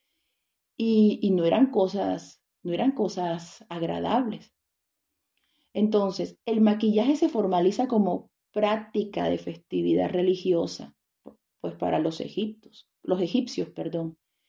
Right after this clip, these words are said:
Para los egipcios, el ideal de belleza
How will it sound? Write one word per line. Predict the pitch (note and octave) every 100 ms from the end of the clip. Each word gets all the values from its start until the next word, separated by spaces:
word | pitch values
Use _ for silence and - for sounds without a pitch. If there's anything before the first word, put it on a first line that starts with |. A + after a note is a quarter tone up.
| _ _ _ _
Para | A3+ A3+
los | G#3+ G3
egipcios, | F#3 D#4 D#4+ - F#3 E3+ - _ _ _
el | - A3 G#3+
ideal | G#3+ F#3+ F#3 A3+ D4
de | E4+ C4+
belleza | G#3 G#3+ A#3 - - F#3